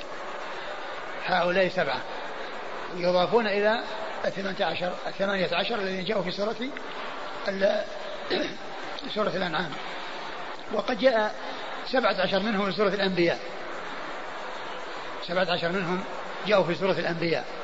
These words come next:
ولكن العدد الذي هو الأكبر هو الذي فيه ثمانية عشر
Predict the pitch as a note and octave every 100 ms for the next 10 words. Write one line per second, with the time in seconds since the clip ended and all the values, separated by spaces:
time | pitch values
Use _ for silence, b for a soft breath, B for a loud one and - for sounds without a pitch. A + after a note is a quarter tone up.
0 | - - - - - - - - - -
1 | - - - - E3+ F#3 F#3 F#3 D#3+ F#3
2 | F#3 E3+ E3+ E3 D3+ D#3 E3+ D#3+ G3 G#3
3 | B3 C4+ - - - - E3+ F#3+ F3+ E3
4 | F3 D3+ E3+ F#3 A#3 G#3+